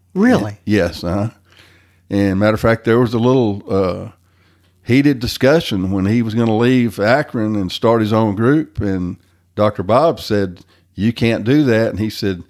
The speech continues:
Speaker 2: "It's too late. It's a done deal. We're starting our group tomorrow." And Doctor Bob and the whole gang showed up in Cleveland the next night to try to put a stop to it. <laughs> And there was a big argument, and they almost got in a fight and all that, but,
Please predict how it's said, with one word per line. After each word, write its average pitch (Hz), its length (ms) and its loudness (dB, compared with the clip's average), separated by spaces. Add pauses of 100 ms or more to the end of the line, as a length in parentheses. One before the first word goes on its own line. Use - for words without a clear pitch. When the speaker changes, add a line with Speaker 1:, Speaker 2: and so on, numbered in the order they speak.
(420)
Speaker 2:
"It's 107 160 -2
too 135 220 0
late. 123 240 4
It's 120 160 -4
a 104 60 -4
done 117 320 0
deal. 117 200 0
We're 104 140 0
starting 110 380 0
our 104 120 0
group 107 280 -2
tomorrow." 117 400 2
And 98 120 -2
Doctor 110 300 -2
Bob 120 640 0 (460)
and 101 160 -4
the 95 60 -2
whole 120 220 2
gang 131 360 2
showed 120 320 2
up 113 160 0
in 104 100 -2
Cleveland 120 540 -2
the 107 40 -2
next 107 300 -4
night 113 240 0
to - 80 -20
try 113 220 -2
to 104 40 -6
put 92 200 -4
a 82 40 -10
stop 123 440 -2
to 87 220 -6
it. - 160 0
<laughs> 539 40 -12 (640)
And 92 100 -4
there 107 80 0
was 101 120 -2
a 104 40 -4
big 95 180 -4
argument, 139 680 2
and 92 120 -2
they 92 60 0
almost 117 380 0
got 120 160 2
in - 80 -10
a - 20 -8
fight 123 460 0
and 113 100 -4
all 110 140 0
that, 107 300 -2
but, 85 120 -12